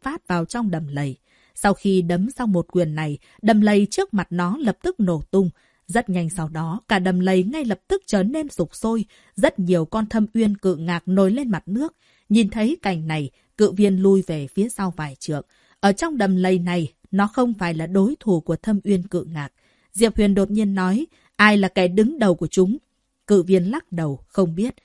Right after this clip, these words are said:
Đúng lúc này, một con cá sấu có hình thể khổng lồ đột nhiên bò ra từ trong thâm uyên đầm lầy. Con cá sấu này to hơn gấp đôi so với những con thâm uyên cự ngạc khác. Diệp Huyền nhìn con cự ngạc trước mắt cười nói, "Có thể nói chuyện một chút được không?"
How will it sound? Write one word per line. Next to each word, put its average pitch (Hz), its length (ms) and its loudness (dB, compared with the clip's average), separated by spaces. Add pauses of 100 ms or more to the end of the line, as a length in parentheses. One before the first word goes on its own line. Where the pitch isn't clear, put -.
(280)
Đúng 233 220 4
lúc 381 200 -2
này, 170 340 -2
một 208 200 4
con 269 180 -4
cá 240 180 -4
sấu 226 300 -2
có 339 160 0
hình 220 220 0
thể 180 200 0
khổng 175 260 -2
lồ 165 360 2
đột 220 240 0
nhiên 302 260 -2
bò 185 220 0
ra 254 260 -6
từ 180 220 0
trong 226 220 -4
thâm 214 260 0
uyên 202 200 2
đầm 156 200 -6
lầy. 143 280 -8 (420)
Con 196 160 2
cá 196 140 0
sấu 202 280 2
này 185 280 -2
to 208 160 0
hơn 196 200 2
gấp 277 280 -4
đôi 196 280 6
so 190 160 0
với 180 240 2
những 220 280 0
con 196 260 0
thâm 202 220 0
uyên 190 180 2
cự 170 180 -4
ngạc 165 280 -8
khác. 233 260 -8 (380)
Diệp 226 240 4
Huyền 220 240 4
nhìn 214 280 2
con 302 180 -4
cự 196 120 2
ngạc 180 280 -2
trước 370 260 -6
mắt 330 280 -6
cười 160 180 0
nói, 175 380 -4 (280)
"Có 240 100 2
thể 214 160 2
nói 202 240 0
chuyện 185 220 -2
một 175 200 0
chút 339 220 -2
được 180 240 -2
không?" 190 200 -4